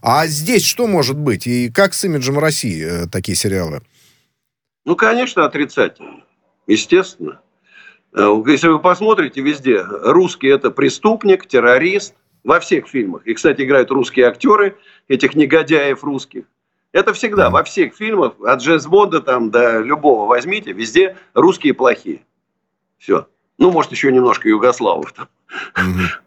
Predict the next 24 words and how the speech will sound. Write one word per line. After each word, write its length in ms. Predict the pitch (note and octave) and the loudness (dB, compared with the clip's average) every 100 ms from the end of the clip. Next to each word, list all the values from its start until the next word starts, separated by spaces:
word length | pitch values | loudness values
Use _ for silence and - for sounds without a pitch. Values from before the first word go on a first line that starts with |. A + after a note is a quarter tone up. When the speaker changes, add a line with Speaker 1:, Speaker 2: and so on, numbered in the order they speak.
| - | -6
Speaker 1:
Ну, 180 | A#2 | 0
Speaker 2:
Поэтому, 340 | F3+ G#3+ G3 A#2+ | 4 4 4 4
Speaker 1:
бывает, 360 | F#3+ F#2+ E2+ | 4 4 0
да, 100 | A2 | -2
да, 160 | G#2 F#2 | -2 -2
да. 20 | |
Speaker 2:
а 280 | B2+ D#3 E3 | 0 0 -2
как 260 | F#3 A#3+ - | -2 -2 -2
по-другому? 640 | G#3+ A#3 F#3+ D#3+ G2 D#2+ _ _ _ _ _ | -6 -4 -2 -4 -4 _ _ _ _ _ _
Значит, 360 | A#2+ A#2+ A2 - | -6 -4 -6 -10
э, 1000 | G2 G2 G2+ G#2+ G#2 G#2 G2+ G2 F#2+ F2 E2 F2 | -4 -2 0 0 2 2 0 -2 -4 -6 -8 -12
впрямую 640 | - - E3+ F#3+ G3+ B3+ A#3 | -12 -6 2 2 4 2 2
пропаганда 600 | D3+ - D#3 F#3+ G#3+ F3 | 0 0 2 2 0 -2
не 120 | D#3 | 0
работает. 560 | D3 A#2+ G2 - D2+ _ _ _ - | 0 -2 -6 -10 -20 _ _ _ -2
Вот, 140 | C3 | -2
кстати, 460 | - F#3 F3 D3+ C3 _ _ | 0 2 2 0 -8 _ _
хороший 520 | - D#3+ F3+ - D3+ | -2 2 4 2 0
им-, 160 | D3+ C#3 | 0 2
имидж 320 | E3+ E3 - | 2 2 0
Америки 460 | C3+ F#3 A3+ F3+ - | 0 2 2 0 -2
Голливуд 480 | F2+ F3+ A3 D4 - | 0 2 2 2 0
же 120 | B2 | -4
сделал. 440 | - A#2 D#2+ C2 | 0 0 0 -6